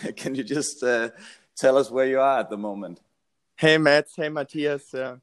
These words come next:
Speaker 2: yeah, thanks, uh, for, for that I can be with you guys at the podcast since, yeah, I'm in quarantine in Shanghai right now. Have not really much to do since I can't leave my room for eight days.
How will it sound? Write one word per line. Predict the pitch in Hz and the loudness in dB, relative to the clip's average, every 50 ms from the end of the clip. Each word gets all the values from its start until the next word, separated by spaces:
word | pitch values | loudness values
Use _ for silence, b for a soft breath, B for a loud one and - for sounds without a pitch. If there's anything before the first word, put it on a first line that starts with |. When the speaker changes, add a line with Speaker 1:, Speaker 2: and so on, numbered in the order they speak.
| _ | _
Speaker 2:
yeah, | - 143 143 135 | -10 -8 -8 -6
thanks, | - 165 160 165 208 - - - | -6 -6 -6 -6 -8 -14 -12 -8
uh, | 160 143 139 139 139 139 135 _ | -6 -6 -4 -4 -6 -6 -8 _
for, | - 143 139 139 139 139 131 135 _ | -4 -2 -2 -2 -2 -4 -6 -10 _
for | - 143 143 131 123 117 _ _ _ _ _ _ _ _ _ _ _ _ _ | -10 -8 -8 -10 -12 _ _ _ _ _ _ _ _ _ _ _ _ _ _
that | - 143 | -4 -2
I | 139 143 | -2 -2
can | 147 - 165 151 | -2 -2 -6 -8
be | 143 143 156 | -6 -4 -4
with | 156 160 151 123 | -4 -4 -4 -6
you | 143 151 151 | -6 -8 -4
guys | 147 147 147 147 156 156 - - | -2 0 2 2 2 0 -4 -6
at | 151 135 | -8 -8
the | 127 135 | -8 -8
podcast | - - 160 147 143 - - 156 147 151 156 - | -6 -2 -2 -2 -2 -2 -4 -4 -4 -4 -4 -8
since, | - 151 135 127 135 127 - - - | -8 -6 -6 -6 -8 -14 -16 -14 -6
yeah, | 135 131 123 120 117 113 | -2 0 0 0 0 -2
I'm | - 131 143 147 | -2 -2 0 -2
in | 143 143 | -4 -2
quarantine | - 165 160 160 151 151 - 175 175 165 | 2 4 4 4 4 2 0 -4 -4 -4
in | 160 143 147 | -4 -4 -6
Shanghai | - - 147 143 143 139 156 156 156 | -6 -6 -6 -6 -4 -2 -2 -2 0
right | 147 147 143 135 127 | 0 -2 -2 -2 -4
now. | 135 135 131 139 151 156 _ _ _ _ _ _ _ | -6 -6 -6 -6 -6 -10 _ _ _ _ _ _ _
Have | - 156 143 135 | -4 -4 -4 -2
not | 156 151 151 147 | 0 0 0 0
really | 147 151 151 151 147 | -2 -4 -4 -4 -6
much | 151 143 143 143 _ _ _ _ _ | -6 -6 -8 -8 _ _ _ _ _
to | - 147 | -16 -14
do | 139 139 147 147 156 156 165 160 - | -10 -8 -8 -8 -8 -8 -8 -10 -10
since | - 156 139 135 139 135 - | -10 -10 -10 -10 -10 -10 -8
I | 143 127 | -8 -6
can't | - 151 139 131 135 131 | -6 -6 -8 -8 -8 -10
leave | 143 143 135 | -12 -12 -8
my | 139 139 131 | -6 -4 -4
room | 131 131 139 143 147 | -2 -2 -4 -6 -8
for | 143 - 151 135 - | -8 -4 -4 -4 -2
eight | - 127 139 139 135 - | 0 0 -2 -2 -2 0
days. | - 131 131 131 156 | 0 2 4 4 2